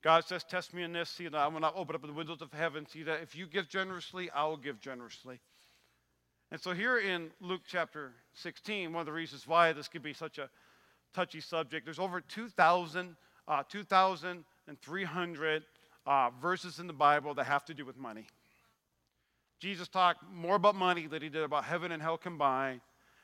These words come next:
And this is Jesus himself. Jesus says, "Friends, you cannot serve two masters. You're gonna hate one, you're gonna love the other, and you'll be devoted to one, and you despise the other." And then he throws this in there. He's not even talking about money. He's talking about the kingdom of heaven, and he says,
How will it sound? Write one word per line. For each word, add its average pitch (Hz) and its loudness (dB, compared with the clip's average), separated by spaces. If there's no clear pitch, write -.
And 170 -8
this 190 -4
is 190 -10
Jesus 165 -12
himself. 147 -2
Jesus 165 -14
says, 156 -12
"Friends, 170 -4
you 156 -16
cannot 180 -6
serve 180 -12
two 170 -14
masters. 156 -12
You're 156 -12
gonna 156 -4
hate 180 -2
one, 196 0
you're 170 -8
gonna 147 -6
love 160 0
the 165 -4
other, 143 -4
and 151 -16
you'll 143 -14
be 135 -10
devoted 190 2
to 185 -6
one, 196 2
and 170 -12
you 156 -10
despise 170 4
the 175 -8
other." 160 -2
And 165 -10
then 247 2
he 285 -2
throws 196 2
this 175 -8
in 185 -4
there. 147 -4
He's 143 -12
not 233 0
even 208 -10
talking 185 -2
about 156 -2
money. 151 -6
He's - -20
talking 214 8
about 190 0
the 170 -4
kingdom 185 -4
of 135 -8
heaven, 151 2
and 156 -6
he 156 -12
says, 156 -10